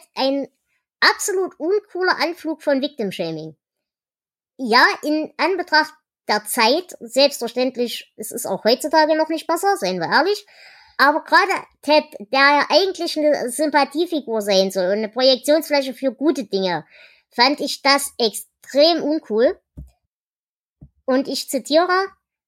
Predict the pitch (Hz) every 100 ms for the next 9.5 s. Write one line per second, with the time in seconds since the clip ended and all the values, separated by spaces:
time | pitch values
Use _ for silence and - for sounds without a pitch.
0 | _ - 226 226 285 262 254 262 240 226
1 | 277 285 285 269 269 240 226 233 277 233
2 | 247 220 208 - 240 214 185 226 285 294
3 | 285 285 302 359 _ _ - 180 196 208
4 | 311 330 320 220 240 233 233 220 220 214
5 | 190 170 - 240 311 _ _ _ _ _
6 | _ _ - 262 240 277 302 285 359 381
7 | 349 - 285 - 269 302 277 226 247 254
8 | 277 269 220 220 226 226 190 180 - 190
9 | 180 175 175 160 165